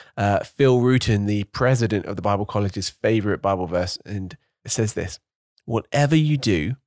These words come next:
do it from the heart as something done for the Lord and not for people,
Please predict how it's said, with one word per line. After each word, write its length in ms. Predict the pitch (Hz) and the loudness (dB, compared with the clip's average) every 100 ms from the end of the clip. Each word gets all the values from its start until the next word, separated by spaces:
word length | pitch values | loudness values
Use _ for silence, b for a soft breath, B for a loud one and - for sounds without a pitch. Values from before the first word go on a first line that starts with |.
| _ _ _ _ - | _ _ _ _ 2
do 180 | 131 120 | 6 6
it 140 | 110 | 4
from 180 | - 131 | 0 0
the 100 | 139 | 2
heart 340 | - 80 - _ _ _ _ _ _ - | 2 0 0 _ _ _ _ _ _ -2
as 140 | 107 | 0
something 760 | - - 139 135 113 110 107 - | 0 2 2 2 0 0 -4 -4
done 280 | 123 123 127 | 0 2 0
for 120 | - | -2
the 80 | 120 | -2
Lord 400 | 113 101 95 98 | 0 2 0 -2
and 220 | - 110 139 | -4 0 2
not 300 | 113 - - | 2 0 -8
for 100 | 104 | -2
people, 480 | 117 110 85 101 | -2 -2 -4 -6